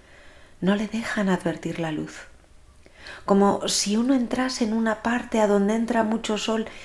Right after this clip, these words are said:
y llevase tierra en los ojos, que casi no los puede abrir. Clara está la pieza,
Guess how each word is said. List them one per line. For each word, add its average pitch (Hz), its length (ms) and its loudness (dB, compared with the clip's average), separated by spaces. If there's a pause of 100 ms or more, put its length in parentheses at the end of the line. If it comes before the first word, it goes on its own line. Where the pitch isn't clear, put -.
(240)
y 202 140 2
llevase 220 420 4
tierra 226 320 0
en 208 100 2
los 202 220 0
ojos, 214 380 -4 (420)
que 190 180 0
casi 240 380 -2
no 196 160 2
los 175 180 0
puede 170 300 2
abrir. 156 360 -6 (1500)
Clara 254 340 0
está 240 240 -2
la 214 160 -2
pieza, 247 420 -4